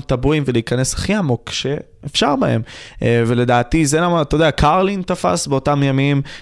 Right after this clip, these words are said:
זה למה לואי סי קיי, אתה יודע, כל האנשים האלה, כי היום יענישו אותך או ינסו להעניש אותך. ואני שואל, למה אין כאלה בארץ שיקחו את זה בכל מקרה וינסו לעשות את זה? לדעתך, איך שאתה רואה את זה לפחות?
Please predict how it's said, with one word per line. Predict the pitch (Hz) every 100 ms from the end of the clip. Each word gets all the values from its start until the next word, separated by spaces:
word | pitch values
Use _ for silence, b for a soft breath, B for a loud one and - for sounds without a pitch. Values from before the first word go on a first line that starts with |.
| B
זה | 107 117
למה | 123 123
לואי | 117 120
סי | 117 117
קיי, | - 175 180
אתה | 156
יודע, | 170 -
כל | - 220
האנשים | 220 170 - 226
האלה, | 233 151
כי | 131 - 135 127 B B B _ _
היום | 139 135 185 233 233 214 -
יענישו | 143 143 127 131 196 214 196
אותך | - 120
או | 113
ינסו | 110 107 113 - 214
להעניש | 151 117 -
אותך. | - - - b b b 135
ואני | 131
שואל, | 131 180 202 - _ _ _ _ _ _ _ -
למה | 143 196 214
אין | 214
כאלה | 202 208 165
בארץ | 127 135 143 139
שיקחו | - 131 - 101 147
את | 127
זה | 110
בכל | 107 - 139
מקרה | 131 - 113
וינסו | 107 107 104 - 147
לעשות | 117 - -
את | 95
זה? | - - B
לדעתך, | 139 139 131 - 165
איך | 143 -
שאתה | 165
רואה | 139 120
את | 107
זה | 104
לפחות? | 107 - - - -